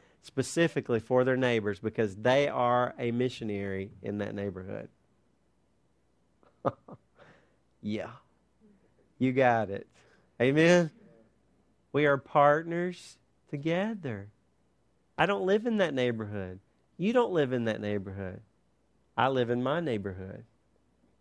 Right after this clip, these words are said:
You live in your neighborhood. Amen? If we're truly gonna be the family of God, we've got to change the way that we've seen church. Church is not about tradition.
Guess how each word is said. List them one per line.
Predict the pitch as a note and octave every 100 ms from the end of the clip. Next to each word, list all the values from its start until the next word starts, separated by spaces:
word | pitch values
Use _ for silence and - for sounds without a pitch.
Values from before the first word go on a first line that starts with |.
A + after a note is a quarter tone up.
| -
You | C3+ C3
live | A#2 B2
in | C3+
your | F3
neighborhood. | E3 G#2+ F#2+ F2+ F#2+ - B2+ _ _ _ _ _
Amen? | A2 A2 B2 D3+ D#3+ _ _ _ _ _ _ _ _ _ _
If | C#3+ C3+
we're | D#3+
truly | - G3 F#3+ A3+ A3+
gonna | G#3+ G#3
be | G3+
the | F#3+
family | G3 F#3+ G3
of | F#3+ E3+
God, | G3 F#3 E3+
we've | C#3 B2+ A2+
got | C#3+ C3+ C#3+ D#3 -
to | E3+
change | - - C#3+ C#3+ C#3+ C3+
the | D3
way | C#3+ C3+ A#2+ A#2 A#2
that | A2+ G#2+ G#2+
we've | A2 A2 A2+ A2+
seen | - A2+ G#2+ G#2 G2+ G2 - _ _ -
church. | G#2+ G2 F2+ - - - _ _ _ _ _ _ _ _ _ _ _ -
Church | C3 C#3+
is | C3+
not | D3+ D3
about | C#3+ C3
tradition. | - B2 B2+ C#3+ - G#3 A3